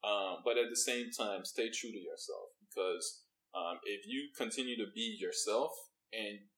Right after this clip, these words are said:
you know, I'm not saying that you should be nonchalant and not go for what you want, but there are different ways. You don't have to be the most aggressive person in the room to ultimately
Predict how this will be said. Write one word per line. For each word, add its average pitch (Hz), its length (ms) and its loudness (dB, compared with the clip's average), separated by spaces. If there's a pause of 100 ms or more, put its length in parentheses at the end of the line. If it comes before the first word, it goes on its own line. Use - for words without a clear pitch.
you 123 160 -4
know, 104 60 2
I'm 98 120 0
not 107 160 2
saying 110 200 4
that 98 140 0
you 104 60 -4
should 101 180 -4
be 98 100 -8
nonchalant 92 600 -2
and 82 80 -10
not 90 200 -4
go 113 160 2
for 101 160 -2
what 104 120 -2 (100)
you - 100 -14
want, 123 240 -2
but 92 100 0
there 92 120 2
are 90 120 -6 (160)
different 90 360 -2
ways. 78 340 -4
You - 120 -6
don't 123 140 4
have 113 140 2
to - 80 -4
be 101 80 -8
the 95 120 -4
most 92 220 -4
aggressive 92 460 -6 (120)
person - 340 -2
in - 100 -16
the 80 80 -14
room 87 320 -10 (320)
to 98 60 0
ultimately 92 580 0